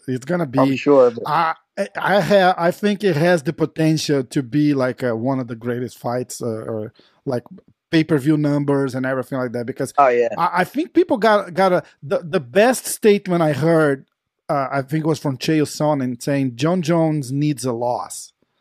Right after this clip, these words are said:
Speaker 1: Just so people get, get kinda, like, going with him again, 'cause we, we, we got kinda, like, so used to him win that, that kinda got boring, you know? It's like, ah, f-, and it hurts the numbers.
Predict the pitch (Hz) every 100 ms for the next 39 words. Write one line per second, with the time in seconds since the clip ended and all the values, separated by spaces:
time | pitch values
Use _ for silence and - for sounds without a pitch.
0 | _ _ _ _ _ _ 135 104 165 220
1 | - 185 202 202 175 151 156 151 - 131
2 | 160 156 - 156 151 151 139 - 120 156
3 | 165 135 127 104 185 160 117 110 104 139
4 | 113 156 165 156 170 156 165 175 151 196
5 | - 190 175 160 - - - 196 220 233
6 | 226 _ _ _ _ _ 151 202 262 -
7 | 208 151 196 185 175 165 170 233 214 175
8 | 165 175 180 151 185 214 220 190 131 147
9 | 180 202 143 131 135 147 165 151 156 -
10 | 170 147 120 107 _ _ 202 180 175 170
11 | 165 151 135 175 175 165 127 190 - 160
12 | 160 208 208 208 208 202